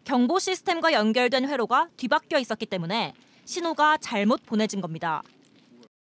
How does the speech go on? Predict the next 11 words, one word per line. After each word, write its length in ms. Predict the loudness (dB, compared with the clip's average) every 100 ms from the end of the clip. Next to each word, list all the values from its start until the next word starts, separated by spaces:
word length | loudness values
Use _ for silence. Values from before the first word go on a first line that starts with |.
| _ _
서울 400 | -2 2 4 4
구로에 440 | 0 0 4 4
있는 220 | 4 0 0
관제사가 760 | 0 0 0 0 4 4 2 -4
"큰일 280 | -2 0 2
났네"라며 720 | 2 2 2 2 2 2 2
열차들이 500 | -2 -2 -4 -4 -4
꼬일 280 | -4 -2 -2
수 120 | -6
있다고 320 | -6 -6 -6
지적했고 720 | -4 -6 -4 -8 -6 -6 -6